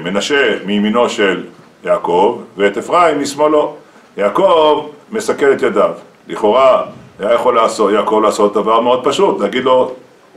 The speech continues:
"תשנה את הסדר." לא, הוא מש-, מסכל את ידיו. התפקיד של סיכול הידיים הוא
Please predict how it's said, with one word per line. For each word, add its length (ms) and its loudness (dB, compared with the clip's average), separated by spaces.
"תשנה 300 -2
את 100 -4
הסדר." 360 0
לא, 260 0
הוא 240 0
מש-, 160 -6
מסכל 380 -2
את 100 -2
ידיו. 280 -2
התפקיד 440 -4
של 100 -4
סיכול 340 -4
הידיים 560 0
הוא 440 -2